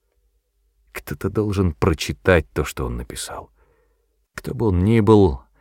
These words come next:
равнодушным он не останется. Логичностью этого послания, его страстностью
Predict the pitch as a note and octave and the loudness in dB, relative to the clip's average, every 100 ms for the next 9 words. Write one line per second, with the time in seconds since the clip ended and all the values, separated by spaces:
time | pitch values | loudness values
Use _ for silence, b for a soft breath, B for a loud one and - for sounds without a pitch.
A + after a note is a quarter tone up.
0 | _ _ - C#3+ A2+ G#2+ D#2+ G#2 F2+ - | _ _ -6 -2 4 4 6 4 4 2
1 | F2+ E2 D#2 D#2 E2+ E2+ - - B1+ - | 4 4 4 2 2 0 -4 -4 -4 -6
2 | - - - _ _ _ _ _ _ _ | -10 -14 -20 _ _ _ _ _ _ _
3 | _ _ _ - G2 G2 G#2+ - G#2+ F#2 | _ _ _ -8 -4 0 0 0 -4 -2
4 | - G2 F#2+ F2+ F2 - F2+ F#2+ F#2 F2+ | 0 0 0 0 -4 0 2 4 4 2
5 | A2 F#2 - - - F2+ G2+ F#2 A2+ F#2+ | 0 -4 -6 -6 -4 0 2 0 -2 -4
6 | - G#2+ G2 | -2 2 2